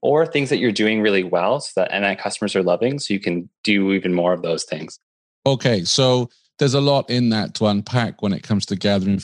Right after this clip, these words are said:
Speaker 2: guest feedback. I mean, there's whole kind of companies you can hire to do that for you. So what are some good questions that we can ask when we're looking for guest feedback?
Speaker 1: Yeah, so generally we'll use some sort of notification. And if you don't have a booking system that has notifications, there are other options. But things to include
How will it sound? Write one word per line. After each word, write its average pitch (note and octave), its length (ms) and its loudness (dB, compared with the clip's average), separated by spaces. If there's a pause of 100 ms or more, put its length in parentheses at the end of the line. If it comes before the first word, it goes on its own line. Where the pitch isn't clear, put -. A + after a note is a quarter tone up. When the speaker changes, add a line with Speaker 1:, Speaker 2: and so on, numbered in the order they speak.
Speaker 2:
guest G#2 300 0
feedback. F#2 400 2
I F#2 40 0
mean, G2 140 6
there's F#2+ 160 4
whole G2+ 300 2
kind G2 180 0
of E2+ 80 -4
companies G#2 560 4
you F#2+ 80 2
can G2+ 140 2
hire G2+ 360 4
to - 180 -4
do G2 200 0
that F#2+ 180 2
for A#2 200 2
you. F#2+ 120 4 (300)
So E3+ 220 2
what A3 240 2
are C#4+ 80 2
some A#3 240 2
good F3 280 0
questions D3 640 2
that C3 160 0
we A#2+ 160 2
can B2+ 260 2
ask A2+ 360 2
when A2 180 2
we're G#2+ 100 4
looking G#2 380 2
for G#2 120 -2
guest G2 320 0
feedback? F2+ 640 0 (680)
Speaker 1:
Yeah, C#3 320 2
so C3 500 0
generally E3 380 2
we'll D3 200 4
use A#2+ 200 0
some A#2 140 -2
sort A#2 180 2
of G#2+ 80 -2
notification. D3 960 -2
And G#2 400 0
if A#2 100 -12
you A2 60 2
don't C3 200 0
have A2 180 0
a G#2+ 60 0
booking G#2+ 300 -4
system G#2 280 -2
that G2+ 60 0
has G2 180 0
notifications, G2 640 -4
there - 140 2
are F#2+ 240 2
other F#2+ 220 0
options. A2+ 500 -4
But A2 180 -2
things C#3+ 220 -4
to C3+ 100 -4
include G#2 560 2